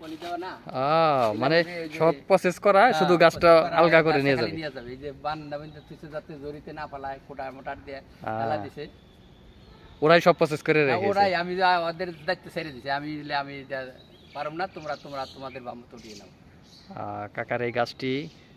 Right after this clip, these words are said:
Speaker 2: আপনারা এই
Speaker 1: বৃক্ষ মেলায়
Speaker 2: বৃক্ষ
Speaker 1: দেখতে
Speaker 2: মেলায়,
Speaker 1: পারবেন ইনশাআল্লাহ।
Speaker 2: ঢাকা যে আন্তর্জাতিক বৃক্ষ মেলা হবে, সেই বৃক্ষ মেলায় দেখতে পারবেন। এই খেজুর সহ গাছটি চলে যাবে। এই হচ্ছে সৌদি আরব ডেট পাম্প,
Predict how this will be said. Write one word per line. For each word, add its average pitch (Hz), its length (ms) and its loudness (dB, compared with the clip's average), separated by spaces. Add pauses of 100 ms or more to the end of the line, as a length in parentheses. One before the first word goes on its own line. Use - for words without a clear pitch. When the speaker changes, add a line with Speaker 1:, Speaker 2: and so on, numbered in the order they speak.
(160)
Speaker 2:
আপনারা 113 600 -4 (580)
এই 107 300 -8 (640)
Speaker 1:
বৃক্ষ 165 180 -14
মেলায় 185 200 -6
Speaker 2:
বৃক্ষ - 120 0
Speaker 1:
দেখতে 143 180 0
Speaker 2:
মেলায়, 131 240 2
Speaker 1:
পারবেন 135 100 -6
ইনশাআল্লাহ। 127 240 -10
Speaker 2:
ঢাকা 123 380 0
যে 120 320 -6 (720)
আন্তর্জাতিক 127 420 -10
বৃক্ষ 117 200 -12
মেলা 131 240 -2
হবে, 135 240 -2 (420)
সেই 120 200 -4
বৃক্ষ 120 260 -6
মেলায় 123 260 -2
দেখতে 120 240 -8
পারবেন। 120 340 -6 (320)
এই 107 180 -6
খেজুর 123 320 -6
সহ 107 220 -4 (360)
গাছটি 110 280 -10
চলে 120 200 -8
যাবে। 113 220 -4 (1600)
এই 143 180 0
হচ্ছে 156 400 0
সৌদি 156 360 0
আরব 143 260 0
ডেট 135 240 -2
পাম্প, 151 260 -2